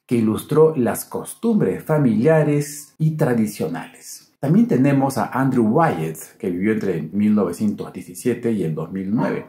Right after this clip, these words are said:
cuyo cuadro El mundo de Cristina, pintado en mil novecientos cuarenta y ocho, se ha posicionado como un ícono cultural parafraseado en la película Forrest Gump.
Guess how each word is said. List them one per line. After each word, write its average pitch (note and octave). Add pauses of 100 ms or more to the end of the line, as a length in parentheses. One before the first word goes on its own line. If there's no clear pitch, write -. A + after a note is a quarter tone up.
(160)
cuyo D3
cuadro A#2
El G#2
mundo D#3
de G3
Cristina, -
pintado G2+
en F#2
mil E3
novecientos A2+
cuarenta C3
y G#2+
ocho, B2+
se -
ha A#3
posicionado C#3+
como A2
un B2+
ícono E3
cultural G2+ (160)
parafraseado C3
en G#2+
la F2+
película G#2
Forrest F#2
Gump. -